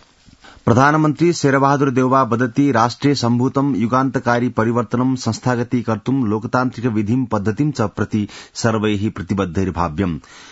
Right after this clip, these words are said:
द्वासप्ततितम राष्ट्रिय प्रजातन्त्र दिवसस्य अवसरे मूल समारोह समित्या ह्यः टुणिखल स्थिते सैनिक मञ्चे आयोजिते समारोहे प्रधानमन्त्री देउवा अभाषत, "समृद्धस्य समतामूलकस्य च समाजस्य निर्माणाय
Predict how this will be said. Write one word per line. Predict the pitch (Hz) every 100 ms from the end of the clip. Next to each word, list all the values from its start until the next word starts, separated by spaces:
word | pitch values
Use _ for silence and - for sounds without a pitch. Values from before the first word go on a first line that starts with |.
| - -
द्वासप्ततितम | 78 113 127 123 135 - 123 135 135 131
राष्ट्रिय | 120 117 - 139
प्रजातन्त्र | 120 113 123 123 127 120
दिवसस्य | 113 113 127 -
अवसरे | 123 113 113 131 139
मूल | 117 107 131
समारोह | 131 123 123 127 123
समित्या | 117 120 127 120 139
ह्यः | 120 95 110 135 - - - -
टुणिखल | 135 139 135 131 - -
स्थिते | - 131 120 120 101 - -
सैनिक | 127 139 127
मञ्चे | 127 123 113 117
आयोजिते | 113 110 107 120
समारोहे | - 113 113 113 113 110
प्रधानमन्त्री | 107 110 110 110 104 110
देउवा | 104 104 104
अभाषत, | 101 113 127 117 120 - - -
"समृद्धस्य | - 139 151 127 139 - 143
समतामूलकस्य | - 127 123 127 123 120 123 - 123 131
च | 117
समाजस्य | 110 113 113 110 -
निर्माणाय | 101 101 117 123 131 143